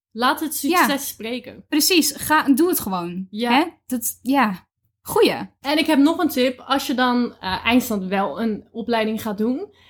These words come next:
Speaker 1: Ehm, en dit, I cannot stress this enough. Als je een opleiding gaat doen, ga naast, na-, naast je vakken die je hebt op school, naast de projecten die je doet op school, ga dingen voor jezelf doen in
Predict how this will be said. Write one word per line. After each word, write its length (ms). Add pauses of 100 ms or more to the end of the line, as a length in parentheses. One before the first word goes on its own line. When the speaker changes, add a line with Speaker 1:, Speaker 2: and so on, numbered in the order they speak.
(200)
Speaker 1:
Ehm, 400 (480)
en 220
dit, 240 (180)
I 100
cannot 440
stress 380
this 220
enough. 400 (340)
Als 220
je 60
een 120
opleiding 500
gaat 220
doen, 520 (180)
ga 460
naast, 760
na-, 480
naast 420
je 420
vakken 400
die 100
je 80
hebt 160
op 100
school, 340
naast 280
de 60
projecten 460
die 120
je 80
doet 160
op 100
school, 540 (340)
ga 200
dingen 380
voor 180
jezelf 480
doen 400
in 400